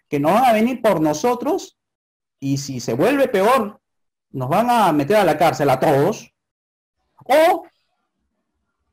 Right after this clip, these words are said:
todos apuntamos a un enemigo común y lo tratamos de derrotar democráticamente en las urnas, y alejamos el fantasma comunista, como decía el comienzo del manifiesto comunista, un re-, un fantasma recorre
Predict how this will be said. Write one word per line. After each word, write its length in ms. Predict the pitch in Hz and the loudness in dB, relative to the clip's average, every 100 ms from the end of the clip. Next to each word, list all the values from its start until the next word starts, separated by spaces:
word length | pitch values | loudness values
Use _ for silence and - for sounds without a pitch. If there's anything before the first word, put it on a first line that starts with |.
| _ _ _ | _ _ _
todos 260 | 269 269 247 | 0 2 2
apuntamos 580 | - 202 254 247 240 | 0 0 2 2 2
a 80 | 214 | 2
un 480 | 214 247 247 226 - 170 | 0 0 -2 -6 -6 -2
enemigo 500 | 175 185 254 233 - | 0 2 2 0 2
común 360 | 180 214 349 427 - _ _ _ _ _ - | 0 2 2 0 -4 _ _ _ _ _ -6
y 100 | 180 | 0
lo 160 | 175 | 2
tratamos 460 | 165 170 226 233 202 | 2 2 2 2 4
de 60 | |
derrotar 760 | 185 165 147 160 160 139 - - _ _ _ _ | 4 4 2 0 2 0 -2 -10 _ _ _ _
democráticamente 920 | 139 143 147 208 233 233 190 214 214 | -4 -2 0 0 0 0 0 2 2
en 40 | 180 | 2
las 220 | 151 - | 2 2
urnas, 600 | 202 117 110 - - _ _ _ _ _ - | 0 0 -4 -8 -18 _ _ _ _ _ -12
y 120 | 175 | 0
alejamos 480 | 170 160 160 233 233 | 2 2 2 0 2
el 120 | 202 | 0
fantasma 560 | 180 170 175 226 214 190 | 0 0 2 2 2 0
comunista, 500 | 175 175 214 226 180 | 0 0 0 0 0
como 240 | 151 147 | 0 0
decía 320 | 143 143 190 185 | -2 0 0 0
el 240 | 160 135 | -2 -4
comienzo 360 | 139 160 180 180 | -4 -2 0 0
del 80 | |
manifiesto 420 | 160 143 151 165 202 | 0 0 -2 -2 -4
comunista, 600 | - 156 180 175 165 160 _ _ _ | -2 0 0 -2 -6 -10 _ _ _
un 200 | 147 170 | -4 -2
re-, 180 | 160 165 | -2 -2
un 140 | 160 165 | -2 0
fantasma 420 | 165 160 170 170 | 0 0 0 0
recorre 580 | 147 143 - 214 180 | 0 -4 -2 0 2